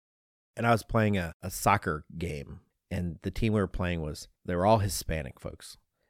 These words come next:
the team I was on, which had no Hispanic people on it. And I'm playing, whatever, whatever, and there's a big collision,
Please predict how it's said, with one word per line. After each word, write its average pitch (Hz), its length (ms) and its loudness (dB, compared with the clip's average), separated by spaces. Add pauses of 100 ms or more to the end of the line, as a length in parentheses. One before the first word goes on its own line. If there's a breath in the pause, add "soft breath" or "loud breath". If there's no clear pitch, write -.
(160)
the 92 100 -4
team 92 260 -2
I 87 120 0
was 85 160 -4
on, 71 220 -8 (100)
which - 200 -8
had 76 260 -4 (360)
no 104 280 4
Hispanic 71 480 -4
people - 280 -8
on 50 140 -12
it. 50 100 -18 (800)
And 78 440 -8
I'm 85 120 -12
playing, 120 440 4
whatever, 95 580 2
whatever, 78 500 -4 (120)
and 82 280 -8
there's 90 180 -6
a 90 60 -8
big 120 200 0
collision, 87 680 0